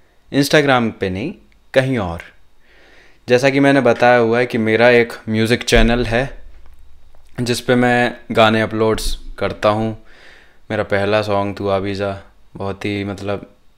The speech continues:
इतनी भी बुरी वीडियो नहीं है, लेकिन हाँ, ठीक ठाक है। उस टाइम पे इतना नहीं था अपने पास रिसोर्सेज वगैरह, तो हमने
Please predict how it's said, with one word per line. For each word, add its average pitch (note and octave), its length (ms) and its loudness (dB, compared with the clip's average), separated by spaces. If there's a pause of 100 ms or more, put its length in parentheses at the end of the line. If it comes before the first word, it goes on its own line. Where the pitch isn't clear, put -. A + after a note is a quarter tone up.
(200)
इतनी D3 260 0
भी D#3+ 100 4
बुरी B2 320 4
वीडियो B2 340 0
नहीं B2 260 -2
है, B2+ 240 -8
लेकिन C#3 300 -6
हाँ, A#2+ 200 -6 (100)
ठीक A#2+ 280 -2
ठाक A#2+ 260 -4
है। G#2+ 420 -12 (120)
उस A2+ 160 -12
टाइम A2 200 -2
पे A2+ 100 0
इतना A2 340 -4 (640)
नहीं A#2 140 0
था A2+ 120 0
अपने A2 240 -2
पास A2 260 0
रिसोर्सेज G#2+ 540 -2
वगैरह, G#2 300 -2
तो C3+ 180 0
हमने A#2 400 -4